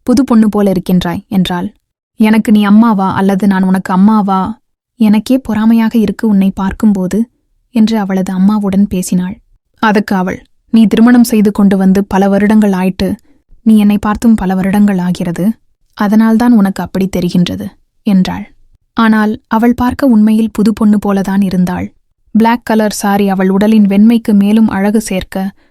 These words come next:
அவள் தங்க சிலை போல் மின்னிக் கொண்டிருந்தாள். அவ்வளோ அழகாக இருந்தாள். நான் அவளை ரசிக்க ஆரம்பித்தேன். அவள், "என்ன மாப்பிள அப்படி பார்க்கறீங்க? யாரென்று இன்னும் அடையாளம் தெரியவில்லையா?"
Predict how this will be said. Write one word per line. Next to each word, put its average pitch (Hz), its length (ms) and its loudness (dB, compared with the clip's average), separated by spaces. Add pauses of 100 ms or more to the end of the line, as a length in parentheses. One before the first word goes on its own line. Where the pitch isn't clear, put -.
அவள் 208 340 -2
தங்க 214 280 2
சிலை 208 300 -2
போல் 208 260 0
மின்னிக் 202 360 4
கொண்டிருந்தாள். 185 580 -4 (500)
அவ்வளோ 202 380 2
அழகாக 190 440 -2
இருந்தாள். 185 380 -2 (460)
நான் 233 200 2
அவளை 220 260 0
ரசிக்க 214 340 -2
ஆரம்பித்தேன். 202 560 -2 (400)
அவள், 190 360 -4
"என்ன 214 240 4
மாப்பிள 214 360 0
அப்படி 196 240 -4
பார்க்கறீங்க? 185 420 -2 (520)
யாரென்று 226 400 2
இன்னும் 226 260 4
அடையாளம் 208 480 0
தெரியவில்லையா?" 190 600 -2